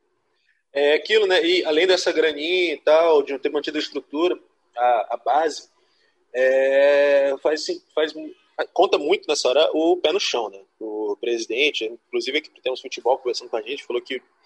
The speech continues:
tem toda a noção da capacidade do, do Rio Branco de Venda Nova, em nível nacional e tal, é um time que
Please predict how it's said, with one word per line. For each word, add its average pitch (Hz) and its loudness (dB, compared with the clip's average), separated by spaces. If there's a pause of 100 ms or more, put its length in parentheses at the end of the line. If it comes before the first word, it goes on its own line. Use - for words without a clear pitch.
(480)
tem 131 -4
toda 165 0
a 156 0
noção 156 0
da 143 2
capacidade 131 -4
do, 120 -2 (260)
do - -10
Rio 131 -4
Branco 127 -4
de 117 -10
Venda 131 -2
Nova, 131 2
em 123 -18
nível 117 -10
nacional 127 -4
e - -4
tal, 127 0
é 139 -4
um 147 -4
time 151 -6
que 151 -8